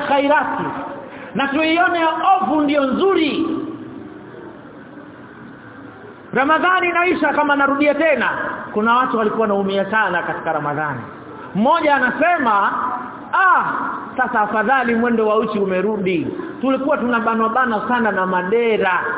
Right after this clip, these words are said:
Acha tujirushe sasa, Ramadhani imeisha." Anazungumza hivi, wala hata na kimeme. Huyo alikuwa gerezani huyo.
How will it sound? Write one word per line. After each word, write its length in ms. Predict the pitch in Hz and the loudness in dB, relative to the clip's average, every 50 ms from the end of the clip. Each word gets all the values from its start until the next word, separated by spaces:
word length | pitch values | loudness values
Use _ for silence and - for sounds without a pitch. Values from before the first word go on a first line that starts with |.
| - - - - - 311 | -6 -8 -4 0 0 0
Acha 280 | 330 320 - - 294 285 | 0 0 0 0 0 0
tujirushe 680 | 277 269 277 254 240 269 269 277 311 320 - - 269 240 | 0 0 0 2 2 2 2 2 2 2 0 0 -2 0
sasa, 240 | - 240 226 233 226 | 0 0 0 0 0
Ramadhani 520 | 240 240 247 262 254 294 339 320 294 277 | 2 2 2 2 2 2 2 2 2 2
imeisha." 420 | 254 240 240 254 302 285 - 285 196 - 165 175 339 | 0 2 2 2 0 0 0 -2 -2 0 4 4 4
Anazungumza 680 | 339 339 330 320 - 339 349 330 339 359 349 330 359 | 4 4 4 2 4 4 4 4 4 2 2 2 2
hivi, 160 | 359 370 - 349 359 349 359 - - - | 0 0 0 -2 -2 -4 -4 -4 -2 0
wala 240 | 277 359 392 403 381 | 2 4 4 4 4
hata 300 | 339 359 370 370 415 403 | 4 4 4 4 4 4
na 120 | 403 403 392 | 4 2 2
kimeme. 500 | 381 392 392 392 392 349 269 226 190 - - 135 - - - - - - - - - - - - - - - - - - - - - - - - - - - - - - - - - - - - - - - - - | 2 2 4 4 4 2 2 0 -2 -2 -4 -4 -4 -6 -8 -10 -10 -14 -14 -14 -16 -16 -16 -16 -16 -18 -18 -18 -16 -16 -18 -18 -18 -18 -18 -18 -18 -16 -16 -16 -16 -16 -16 -16 -16 -16 -16 -16 -16 -16 -16 -10 -6
Huyo 180 | 190 214 247 | -4 -2 0
alikuwa 240 | 233 220 214 220 226 | 0 0 0 0 0
gerezani 520 | 220 220 214 220 190 226 226 220 190 165 156 | 2 2 2 2 2 2 2 2 2 0 -2
huyo. 200 | 135 135 123 | -4 -4 -6